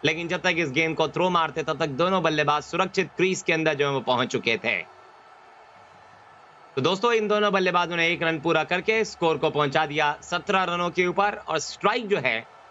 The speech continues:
वो अगर हम देखते हैं तो आपको आ चुकी है बाएं हाथ के David Warner के पास।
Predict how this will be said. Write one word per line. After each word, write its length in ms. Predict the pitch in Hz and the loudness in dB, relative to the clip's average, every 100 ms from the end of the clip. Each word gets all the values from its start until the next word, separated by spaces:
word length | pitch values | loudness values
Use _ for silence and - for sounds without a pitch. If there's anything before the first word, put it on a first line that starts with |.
| - 123 | -8 0
वो 60 | |
अगर 180 | 139 139 | 2 2
हम 100 | 135 | 2
देखते 280 | 127 127 151 | 0 2 0
हैं 160 | 139 135 | 0 2
तो 100 | 135 | 2
आपको 460 | 131 - 131 123 - - - | 0 0 0 0 -4 -12 -2
आ 100 | 156 | -2
चुकी 300 | 165 160 156 | -2 -10 -4
है 80 | 143 | -2
बाएं 200 | 135 143 135 | 0 0 0
हाथ 180 | 131 - | -2 0
के 80 | 131 | -2
David 400 | 113 151 147 143 | 0 0 2 2
Warner 600 | 131 135 151 175 175 180 | 2 2 2 0 0 -2
के 140 | 151 156 | 0 0
पास। 480 | 147 110 95 - | 2 0 -2 -8